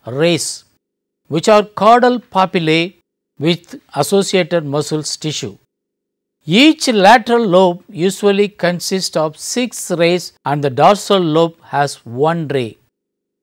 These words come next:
The number and shape may vary greatly from one species to the other and serves as valuable characteristics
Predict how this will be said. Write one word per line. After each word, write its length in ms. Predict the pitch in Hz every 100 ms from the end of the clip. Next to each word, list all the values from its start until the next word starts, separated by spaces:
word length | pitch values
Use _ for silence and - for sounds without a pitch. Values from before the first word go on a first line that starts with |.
| _
The 180 | 143 185
number 540 | 180 214 277 285 285
and 240 | 220 190 175
shape 420 | - 208 233 -
may 280 | 180 180 180
vary 600 | 135 131 180 208 202 202
greatly 500 | 135 156 170 165 170
from 380 | - 151 147 120
one 300 | 143 185 190
species 680 | - - 180 - 180 170 -
to 160 | 147
the 340 | 135 135 160 - _ _ -
other 380 | 135 156 160 _ _ _
and 240 | 120 127 117
serves 440 | - 202 240 -
as 280 | 180 175 -
valuable 560 | 131 151 165 160 170 170
characteristics 840 | - 156 151 160 - 180 170